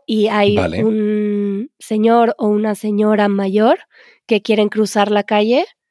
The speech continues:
Speaker 1: y que los carros no tienen consideración de pararse, por ejemplo. Con cualquier pa-, peatón, pero siento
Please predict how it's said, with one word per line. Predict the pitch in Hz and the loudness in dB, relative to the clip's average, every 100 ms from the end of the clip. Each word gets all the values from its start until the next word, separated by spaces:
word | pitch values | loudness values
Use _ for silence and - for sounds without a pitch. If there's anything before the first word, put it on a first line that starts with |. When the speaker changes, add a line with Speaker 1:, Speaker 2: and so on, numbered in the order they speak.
| _ _ _ _ - | _ _ _ _ -2
Speaker 1:
y | 233 208 202 208 - | 0 2 0 -2 -4
que | - 214 | -2 0
los | 208 | 0
carros | - 214 233 220 | 0 0 0 -2
no | 214 214 208 | 0 0 0
tienen | 208 208 202 202 | -2 -2 -2 -2
consideración | - 202 190 208 202 202 190 214 202 202 | -2 -4 0 2 2 0 0 0 0 2
de | 202 196 196 220 _ - | 2 2 0 -4 _ -2
pararse, | 208 196 190 - 196 202 _ _ - | 0 0 -2 -8 -12 -14 _ _ -8
por | 214 | -6
ejemplo. | 180 - 202 180 208 196 _ - - - | -6 -6 -8 -6 -10 -12 _ -20 -20 -4
Con | 294 311 | 0 2
cualquier | 320 311 - 359 | 0 0 0 -2
pa-, | - 392 - - | 0 0 0 -2
peatón, | 240 208 - 202 185 - _ _ - _ _ | -2 0 2 0 0 -8 _ _ -20 _ _
pero | - 220 220 240 - | 0 2 4 0 -4
siento | - 277 277 349 349 | -2 0 2 0 0